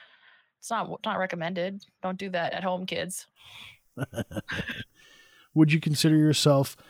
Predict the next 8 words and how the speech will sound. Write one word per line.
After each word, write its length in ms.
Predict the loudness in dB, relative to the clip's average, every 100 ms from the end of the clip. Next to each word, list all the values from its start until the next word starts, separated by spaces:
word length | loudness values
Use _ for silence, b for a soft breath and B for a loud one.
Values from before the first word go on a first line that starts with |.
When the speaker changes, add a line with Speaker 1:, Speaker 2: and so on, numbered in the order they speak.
| b b b -6
Speaker 2:
a 360 | -4 -2 -4 -6
regular 440 | -4 0 6 6 6
beer 240 | 6 4
drinker, 560 | 6 4 4 2 0 0
occasional, 760 | -4 -2 0 0 0 0 0
not 280 | 0 -4 -8
very 340 | -8 -6 -6
often? 500 | -8 -8 -4 -4 -4